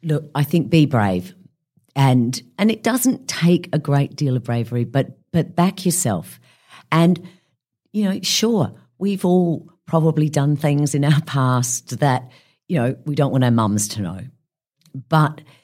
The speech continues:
that should not exclude you from public life. And, you know, I got on the front foot on that. You know, I talked about everything that might have excluded me <laughs> from public life, so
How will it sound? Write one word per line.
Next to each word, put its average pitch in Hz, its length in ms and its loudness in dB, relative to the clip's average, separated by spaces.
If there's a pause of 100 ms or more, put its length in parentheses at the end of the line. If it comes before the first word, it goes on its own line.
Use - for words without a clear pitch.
(140)
that 175 360 0
should 160 280 0
not 156 540 4 (500)
exclude 127 680 -2
you 101 300 -6 (140)
from 131 180 -6
public 113 380 -6
life. 87 440 -10 (760)
And, 139 280 2 (640)
you 180 80 2
know, 143 100 0
I 165 120 4
got 147 160 2
on 120 100 2
the 113 60 -4
front 117 220 -4
foot 110 180 -6
on 98 160 -4
that. 78 180 -8 (240)
You 135 120 -4
know, 117 200 -2 (420)
I 135 120 0
talked - 420 -4
about 113 360 -2
everything 120 480 0
that 117 200 -4 (180)
might 139 240 2
have 127 100 0
excluded 151 540 0
me 175 120 2
<laughs> - 20 4
from 185 140 4
public 170 420 2
life, 143 240 0
so 135 340 2